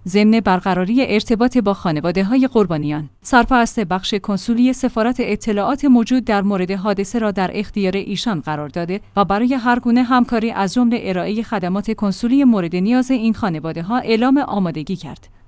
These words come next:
همچنین با توجه به سکونت خانواده‌های جانباختگان در غرب کشور، هماهنگی لازم با نمایندگی وزارت امور خارجه در کرمانشاه برای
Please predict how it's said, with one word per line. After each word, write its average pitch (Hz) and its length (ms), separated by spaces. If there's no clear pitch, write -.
همچنین 262 440
با 254 120
توجه 226 480
به 240 140
سکونت 208 500
خانواده‌های 185 760
جانباختگان 190 680
در 196 160
غرب 208 300
کشور، 214 500
هماهنگی 226 680
لازم 202 460
با 226 140
نمایندگی 208 800
وزارت 196 500
امور 269 360
خارجه 190 420
در 185 160
کرمانشاه 185 760
برای 254 340